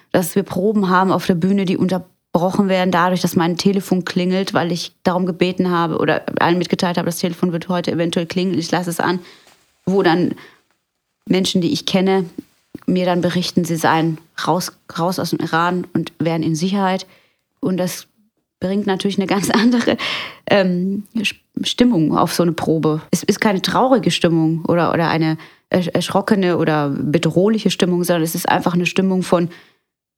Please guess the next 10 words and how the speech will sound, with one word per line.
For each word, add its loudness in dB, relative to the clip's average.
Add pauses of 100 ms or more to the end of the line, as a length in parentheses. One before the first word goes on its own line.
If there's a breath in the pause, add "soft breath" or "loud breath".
(140)
w-, -4
verwundert 2
sein, 2
dass, -2
dass 0
Dinge 2
so 0
parallel 0
nebeneinander 0
herlaufen, -2